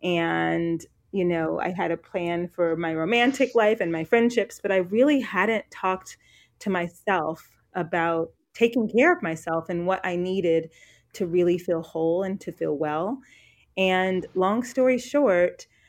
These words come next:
after working many years as a bond trader and doing well at that, but not feeling good and feeling off balance, I had a few injuries that led me to doctors who prescribed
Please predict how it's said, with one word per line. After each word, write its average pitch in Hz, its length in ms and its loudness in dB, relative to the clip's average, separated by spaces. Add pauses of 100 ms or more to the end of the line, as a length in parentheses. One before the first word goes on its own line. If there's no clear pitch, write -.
(100)
after 196 360 -2
working 202 380 -2
many 240 220 2
years 226 260 6
as 226 100 -2
a 247 60 4
bond 208 260 2
trader 196 720 2
and 180 360 -2
doing 214 220 2
well 311 200 2
at 190 160 -2
that, 170 340 -2
but 185 160 -4
not 180 360 0
feeling 175 640 -4 (160)
good 170 340 0
and 170 200 -6
feeling 180 320 -4
off 165 180 -6 (100)
balance, 165 600 -8 (420)
I 185 140 -2
had 180 480 -2
a 170 60 -6
few 175 320 -6
injuries 214 800 0 (340)
that 175 220 2
led 180 340 2
me 170 360 0 (480)
to 202 160 0
doctors 180 580 2
who 175 260 2
prescribed 165 640 -2